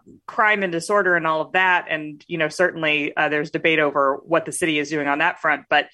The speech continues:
if you have, um, a really pedestrian hostile space, people aren't gonna come there, uh, no matter what. And that kind of leads to, uh, desirable activities. And it also leads to people, um, you know, not wanting to open stores there. And that's kind of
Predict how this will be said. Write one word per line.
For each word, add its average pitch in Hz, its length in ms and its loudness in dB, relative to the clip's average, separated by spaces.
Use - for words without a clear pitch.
if 175 140 -4
you 196 120 2
have, 214 360 2
um, 156 460 0
a 165 80 -2
really 165 320 0
pedestrian 156 580 -2
hostile 135 460 -2
space, 151 520 -2
people 208 280 -2
aren't 175 180 0
gonna 143 160 -4
come 135 220 -6
there, 135 420 0
uh, 139 80 2
no 139 100 -6
matter 135 240 0
what. 139 220 2
And 143 160 -4
that 147 300 -2
kind 151 160 -4
of 143 100 -8
leads 147 380 -4
to, 139 420 -2
uh, 165 100 0
desirable 156 520 2
activities. 143 600 -2
And 147 80 -2
it 135 80 -2
also 135 280 0
leads 139 260 -10
to - 60 -16
people, 143 460 -2
um, 143 340 -2
you 202 120 0
know, 156 120 2
not 156 240 -2
wanting 160 280 -2
to 151 60 0
open 156 240 -2
stores 190 360 -2
there. 147 300 -4
And 139 260 -8
that's 151 340 -2
kind 170 220 -2
of 151 60 -2